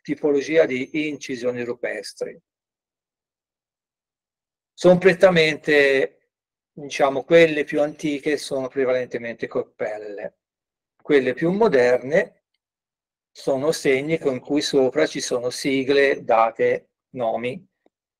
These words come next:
tra cui anche moltissimi pennati, tra cui sopra ci ho visto proprio scritto Poli, Poli, e Poli è tipico di qua, no? Penso,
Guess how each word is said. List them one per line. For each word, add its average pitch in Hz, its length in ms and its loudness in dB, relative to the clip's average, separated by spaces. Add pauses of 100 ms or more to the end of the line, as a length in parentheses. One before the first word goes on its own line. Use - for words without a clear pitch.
(160)
tra 170 160 2
cui 170 240 4
anche 139 300 2
moltissimi 156 720 2
pennati, 160 720 2
tra 135 220 -6
cui 131 440 0 (160)
sopra 143 360 2
ci - 100 -10
ho 127 40 -4
visto 127 260 -4
proprio 135 260 0
scritto 131 340 -6
Poli, 127 480 2 (1400)
Poli, 123 420 0 (460)
e - 160 -12
Poli 165 280 4
è - 40 -8
tipico 139 380 -4
di 120 100 -10
qua, 120 240 -2
no? 117 220 -6
Penso, 113 400 -10